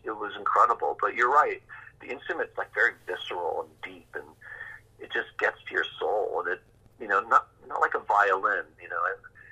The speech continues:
I mean, I love Itzhak Perlman, and I love violin as well, but there's something about a cello that just, it's more cinematic and moody, maybe, you know?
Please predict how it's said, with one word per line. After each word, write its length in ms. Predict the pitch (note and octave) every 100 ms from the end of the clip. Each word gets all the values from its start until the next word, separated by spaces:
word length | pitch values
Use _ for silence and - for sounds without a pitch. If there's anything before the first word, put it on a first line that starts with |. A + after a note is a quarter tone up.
| - - _
I 40 | G#2+
mean, 80 |
I 60 | A2
love 200 | C3 A#2+
Itzhak 380 | A#2+ - G2+ -
Perlman, 440 | - F#2+ - E2+
and 100 | D#2+
I 80 | E2
love 260 | F#2 G2+ F#2+ - _ F#2+
violin 360 | F#2 F2 F2
as 120 | D#2 -
well, 220 | G#2 F#2+
but 100 | -
there's 160 | G#2
something 260 | - B2+ D#3+
about 180 | D#3+ A#2
a 40 | -
cello 540 | - - G#2+ G2+ F2
that 160 | D#2 D2+
just, 200 | - - - - _ _ _ - _ - - - -
it's 220 | - -
more 200 | G#2+ G#2+ - -
cinematic 600 | G#2+ F#2 F2+ F#2 G2 -
and 100 | E2 E2
moody, 360 | F#2 G#2 A#2+ -
maybe, 360 | - - - -
you 100 | E2+
know? 300 | D#2+ D#2+